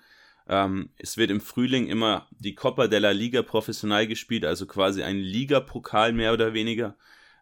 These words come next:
äh, bei dem erst die Teams in, ja, verschiedene Gruppen unterteilt werden und dann spielt man im Prinzip, ja, einen Pokal aus. Den hat, äh, Boca tatsächlich, der, der Hauptrivale von River, gewonnen.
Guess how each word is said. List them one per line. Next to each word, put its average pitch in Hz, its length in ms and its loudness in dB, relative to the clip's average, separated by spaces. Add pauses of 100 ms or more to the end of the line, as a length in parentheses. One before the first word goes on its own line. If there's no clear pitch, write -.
äh, 87 140 2
bei 95 120 0
dem 98 200 0
erst 98 340 0
die 95 80 -12
Teams 110 380 -6
in, 92 280 -8
ja, 95 160 2
verschiedene 101 440 -4
Gruppen 110 260 -4
unterteilt 101 560 0
werden 98 460 0
und 92 160 -4
dann 92 80 0
spielt 101 240 -6
man 92 140 0
im 95 120 -4
Prinzip, 98 460 -6 (400)
ja, 87 260 0 (260)
einen 95 120 -10
Pokal 110 420 2
aus. 117 420 -2 (920)
Den 101 280 0
hat, 101 200 -2
äh, 92 200 0
Boca 135 380 4
tatsächlich, 127 500 -2
der, 95 260 2
der 90 160 0
Hauptrivale 104 640 0
von 101 240 -8
River, 113 240 0
gewonnen. 110 420 -6